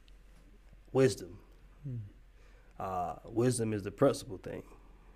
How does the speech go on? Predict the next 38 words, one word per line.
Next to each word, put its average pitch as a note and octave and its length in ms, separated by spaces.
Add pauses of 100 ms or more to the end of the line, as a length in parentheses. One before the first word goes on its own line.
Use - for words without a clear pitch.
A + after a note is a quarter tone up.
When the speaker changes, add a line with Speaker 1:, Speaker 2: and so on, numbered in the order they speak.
(300)
Speaker 1:
And G2 160
all G#2 220
I G#2+ 140
get, G#2 200
and G2 100
we G2 80
must G2+ 160
get G2 100
understanding. F#2 540 (500)
So F#2+ 580
I A#2 220
ask A2 320
that G2 300 (540)
all B2 260
hundred A#2+ 220
and A2+ 80
twenty-five G#2+ 760
<laughs> F3+ 380
folks C#3+ 280
that D3 100
are A2 100
praying G#2+ 560 (180)
Speaker 2:
Yeah. D#2 80 (220)
Speaker 1:
is G2+ 140
to G2 80
pray, G#2+ 420
uh, - 380
for G#2 320
abundance F#2+ 500
of G2+ 80
wisdom G#2 380
for F#2 160
me A2 300
to G2+ 140
be G2+ 160
able G2 160
to G2 80
see A2+ 380